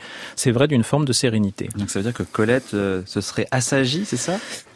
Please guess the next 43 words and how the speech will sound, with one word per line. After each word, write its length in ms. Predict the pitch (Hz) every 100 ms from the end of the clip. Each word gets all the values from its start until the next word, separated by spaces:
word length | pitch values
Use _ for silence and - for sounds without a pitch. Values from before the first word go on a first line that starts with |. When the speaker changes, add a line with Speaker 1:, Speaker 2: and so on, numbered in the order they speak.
| - - -
Speaker 1:
C'est 300 | - - 147
en 80 | 147
tout 100 | 117
cas 140 | 113 151
ce 40 |
qu'elle 120 | 143
voudrait 260 | 113 104 110
bien 160 | 117
faire 220 | 110 104 -
croire 180 | 160
à 60 | 139
ses, 300 | - 139 117
à 180 | 107 117
ses 180 | - 170
lecteurs. 680 | 135 - 139 160 190 165
Euh, 200 | 123 110
fini 500 | 110 - 160 147 156
la 100 | 127
vie 200 | 107 117
militante, 560 | 117 135 123 113 123 131
annonce-t-elle. 560 | 104 101 - - 151
Elle 100 | 120
a 60 | 101
décidé 420 | 117 117 - 139
de 80 | 107
faire 300 | - 143 127
la 80 | 113
paix 140 | -
avec 220 | 117 101
les 200 | 104 90
hommes, 200 | 90 131
hein, 140 | 113 127
car, 200 | - 95
écrit-elle, 500 | 95 107 95 117 123
il 80 | 104
n'est 160 | 104
de 80 | 104
bonne 240 | 90 123 123
compagnie 440 | 120 113 120 127
qui 120 | -
ne 100 | 120
se 140 | 127 113
quitte. 480 | - 175 214 -